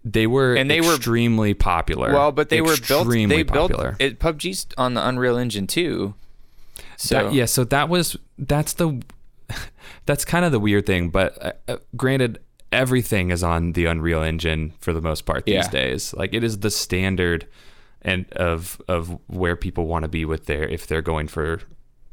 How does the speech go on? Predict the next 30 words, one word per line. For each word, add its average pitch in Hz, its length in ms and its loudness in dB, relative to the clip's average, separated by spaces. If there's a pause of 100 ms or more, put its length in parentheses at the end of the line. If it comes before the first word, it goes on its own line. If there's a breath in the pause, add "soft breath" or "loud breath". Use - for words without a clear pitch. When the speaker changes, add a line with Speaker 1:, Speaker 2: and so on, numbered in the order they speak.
Speaker 1:
well, 101 380 -4
but 127 140 0
it's 160 160 -2
pretty 190 140 2
much 180 140 -2
a 170 40 -4
standard. 95 500 0
I 113 60 0
would 123 100 0
just 131 140 -2
say 110 160 2
it's 107 140 -2
a 104 40 -2
standard 98 460 -2
for, 82 280 0
for 90 160 -4
gaming 82 500 -4
that - 60 -2
Speaker 2:
Yeah. 104 60 2
Speaker 1:
people 92 160 -2
use 80 180 -4
Unreal 80 360 -6
Engine. 78 380 -6
Speaker 2:
Yeah. 95 260 -2 (720 soft breath)
Speaker 1:
It's 101 160 -4
a 87 40 -2
benchmark. 82 680 -2 (300 soft breath)
Speaker 2:
Yep. 98 220 0 (120)
Speaker 1:
I, 143 120 -2
the, 160 300 -4